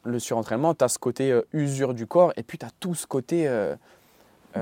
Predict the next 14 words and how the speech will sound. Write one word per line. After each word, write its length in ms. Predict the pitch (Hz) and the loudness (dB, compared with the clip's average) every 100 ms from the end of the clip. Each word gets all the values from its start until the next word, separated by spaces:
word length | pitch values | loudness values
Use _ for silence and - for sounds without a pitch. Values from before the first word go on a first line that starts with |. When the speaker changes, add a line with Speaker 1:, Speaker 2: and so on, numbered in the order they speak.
| 143 | -2
Speaker 1:
euh, 20 | 147 | -2
ce 340 | 175 165 156 | -2 -2 0
côté, 240 | - 170 170 | 2 6 6
Speaker 2:
comportement. 100 | 180 | 6
Speaker 1:
ce 100 | 190 | 6
côté 320 | 208 160 151 | 4 4 2
social. 380 | - 135 214 170 | 0 2 2 2
Surtout, 440 | - - 160 151 | 0 -2 0 2
euh, 160 | 127 117 | 4 2
souvent, 360 | - 131 131 135 | -2 -4 0 0
c'est, 300 | - 107 - - | 0 -2 -4 -8
euh, 160 | 104 95 90 - _ - _ | -8 -8 -10 -16 _ -20 _
comment 200 | - 113 | -6 -2
dire, 200 | 113 113 | -2 -2